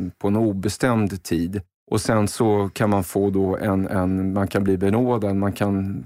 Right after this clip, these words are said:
få då att det här livstidsstraffet omvandlas till tidsbegränsat straff. Och då sätts det då ett slutdatum. Och i praxis så varierar det där med allt från femton till trettio år. Det, det spretar en hel del, men man kan väl säga att, att minst tjugo år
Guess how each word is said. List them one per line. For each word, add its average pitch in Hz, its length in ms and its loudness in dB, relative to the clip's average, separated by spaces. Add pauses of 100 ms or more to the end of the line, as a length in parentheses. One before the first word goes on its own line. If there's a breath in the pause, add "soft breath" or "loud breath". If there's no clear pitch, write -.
(120)
få 120 300 2
då 95 220 2
att 90 100 -2
det 92 80 -2
här 90 360 0
livstidsstraffet 107 1000 0
omvandlas 107 680 2
till 90 140 -4
tidsbegränsat 110 840 0
straff. - 380 -4
Och - 60 0
då 131 100 2
sätts - 380 -2
det 131 100 0
då 92 200 2
ett 85 120 -2
slutdatum. 98 1040 -2 (420)
Och - 160 0
i 107 40 2
praxis 113 400 0
så 139 80 2
varierar 113 480 2
det 120 80 0
där 95 220 2
med 95 300 0
allt 95 260 0
från 98 280 -2
femton 95 540 -2
till 95 160 -2
trettio 104 440 -2
år. 101 260 0
Det, 107 220 0
det 104 140 -4
spretar 98 480 -2
en 95 80 0
hel 101 220 0
del, 107 200 2
men 104 140 2
man 107 140 2
kan 113 140 0
väl 110 100 2
säga 104 360 2
att, - 160 -6
att 101 160 -2
minst 110 280 0
tjugo 104 380 0
år 113 420 0